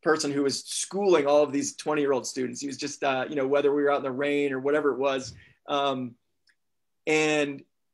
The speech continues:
I relayed after, we became friends, and I relayed after I met with him, and he said, she said, "You know, I was climbing, and I don't remember anything, and then,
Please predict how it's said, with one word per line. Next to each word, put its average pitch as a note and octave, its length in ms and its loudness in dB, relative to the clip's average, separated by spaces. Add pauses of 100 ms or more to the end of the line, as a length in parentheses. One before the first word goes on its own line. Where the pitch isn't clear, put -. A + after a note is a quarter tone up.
(400)
I D#3 160 6
relayed E3 400 8
after, D3 200 6
we E3+ 120 2
became D3+ 340 -4
friends, C3+ 400 -4
and C3 80 -4
I C3+ 40 -2
relayed D3 340 4
after C3+ 280 -2
I B2+ 140 -2
met G3 240 -2
with D3 140 -2
him, C3+ 280 -6 (140)
and C#3 240 -6
he C#3+ 120 -14
said, C#3+ 320 -4
she - 140 -10
said, E3 460 2
"You C#3 80 -12
know, F3 120 2
I D#3 140 6
was C#3 180 -2
climbing, G3 360 2
and D#3 100 -2
I - 20 0
don't D#3+ 100 -2
remember D#3 200 -4
anything, F3 380 -4
and D3 100 -4
then, D3 300 -2